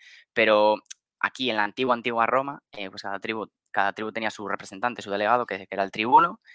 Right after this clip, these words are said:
Este exponía sus argumentos en una plataforma elevada que se dirigía a la gente y que recibía el nombre de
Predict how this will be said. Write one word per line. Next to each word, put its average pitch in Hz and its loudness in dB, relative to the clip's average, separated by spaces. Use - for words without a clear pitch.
Este - 0
exponía - 0
sus 104 -8
argumentos 113 0
en 107 -8
una 113 -6
plataforma 113 0
elevada 120 4
que 113 -12
se 104 -4
dirigía 101 -2
a 95 0
la 92 -2
gente 147 -6
y - -20
que 113 0
recibía 113 0
el 107 -8
nombre 120 -2
de 139 -2